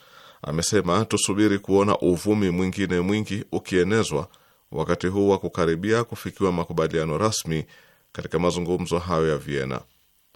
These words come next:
Awamu ya nane ya mazungumzo ya Vienna, ambayo maudhui yake ni kuondolewa vikwazo vya kidhulma ilivyowekewa Iran, iliendelea tena Jumanne, Februari nane, elfu mbili na ishirini na mbili,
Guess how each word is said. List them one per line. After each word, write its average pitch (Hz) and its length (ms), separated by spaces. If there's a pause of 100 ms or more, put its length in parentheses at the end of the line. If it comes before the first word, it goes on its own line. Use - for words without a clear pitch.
(500)
Awamu 92 320
ya 85 120
nane 110 360
ya 110 100
mazungumzo 95 640
ya 90 80
Vienna, 92 540
ambayo 92 420
maudhui 87 560
yake 98 340
ni 95 120
kuondolewa 90 540
vikwazo 85 600
vya 82 160
kidhulma 95 600
ilivyowekewa 85 840
Iran, 82 480 (600)
iliendelea 107 560
tena 110 300 (100)
Jumanne, 95 520
Februari 87 520
nane, 110 300 (200)
elfu 95 280
mbili 95 720
na 85 180
ishirini 78 520
na 62 140
mbili, 92 360